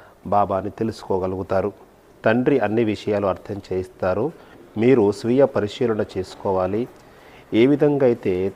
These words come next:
తండ్రి బేహద్దులో ఉన్నారో అదేవిధంగా మీరు కూడా బేహద్దులో ఆలోచన చేయాలి.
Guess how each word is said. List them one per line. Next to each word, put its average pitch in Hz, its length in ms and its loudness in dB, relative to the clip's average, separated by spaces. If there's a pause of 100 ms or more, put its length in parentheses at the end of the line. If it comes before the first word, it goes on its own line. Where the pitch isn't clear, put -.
తండ్రి 113 420 2 (640)
బేహద్దులో 117 880 4 (120)
ఉన్నారో 113 400 4
అదేవిధంగా 107 920 0
మీరు 101 320 0
కూడా 107 400 2
బేహద్దులో 101 840 -2 (800)
ఆలోచన 120 420 4
చేయాలి. 95 560 -4